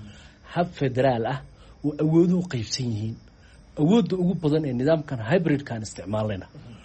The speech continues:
uu leeyahay xafiiska Prime Minister-ka. Marka waxaan mar labaad ku xasuusinayaa, een, arrinta ah waxbaa la magacaabaya, waxbaa la cayrinaya.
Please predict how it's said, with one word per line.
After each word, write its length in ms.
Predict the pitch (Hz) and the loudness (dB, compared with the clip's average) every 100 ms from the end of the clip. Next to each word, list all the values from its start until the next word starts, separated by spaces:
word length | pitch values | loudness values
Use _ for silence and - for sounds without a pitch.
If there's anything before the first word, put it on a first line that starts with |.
| - - | -18 -4
uu 100 | 139 | 0
leeyahay 320 | 151 117 - | 2 0 -4
xafiiska 280 | - 135 - | -10 -10 -10
Prime 260 | 104 123 110 | -8 -6 -4
Minister-ka. 380 | 107 - 92 107 | -6 -8 -10 -8
Marka 220 | 135 147 | -4 0
waxaan 260 | 165 196 180 - | 2 2 0 -2
mar 120 | 175 208 | -2 0
labaad 220 | 160 151 | 2 2
ku 80 | - | -2
xasuusinayaa, 560 | 135 147 135 131 113 180 - - - - - - - - - - - - - - - - - | -6 -4 -4 -4 -4 -8 -14 -20 -20 -20 -20 -20 -20 -20 -20 -20 -20 -20 -20 -20 -20 -20 -6
een, 460 | 120 113 110 104 107 | -2 0 0 -2 -6
arrinta 400 | - 170 185 151 | -2 0 0 0
ah 180 | 127 120 | -4 -4
waxbaa 280 | 104 - 156 | -8 -2 0
la 100 | 117 | 0
magacaabaya, 520 | 107 101 95 123 120 92 | -2 -6 -4 -2 -2 -4
waxbaa 240 | - 117 | -6 -6
la 100 | 98 82 | -6 -2
cayrinaya. 460 | 117 143 143 87 | 2 4 4 2